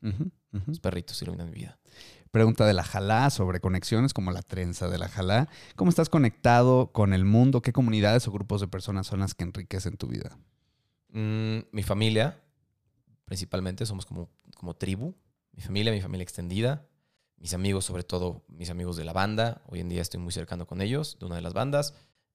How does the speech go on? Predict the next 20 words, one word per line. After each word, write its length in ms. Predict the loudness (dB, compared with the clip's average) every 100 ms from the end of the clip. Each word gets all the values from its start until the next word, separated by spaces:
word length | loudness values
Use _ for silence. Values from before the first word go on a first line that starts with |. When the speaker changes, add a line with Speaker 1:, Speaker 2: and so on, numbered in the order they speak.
| _
Speaker 2:
Y 680 | -4 -2 -2 -2 -4 -4 -8 _ _ _
las 160 | -8 -4
personas 260 | -4 -4
con 80 | -4
las 80 | -6
que 60 | -2
trabajo 280 | -2 -2
todos 160 | -4 -4
los 100 | -2
días, 220 | -4 -4
que 80 | -6
para 160 | -8 -6
bien 120 | -6
o 60 |
para 140 | -6 -4
mal 180 | -6 -6
nos 80 |
vemos 220 | -8 -8 -6
más 180 | -8
que 120 | -8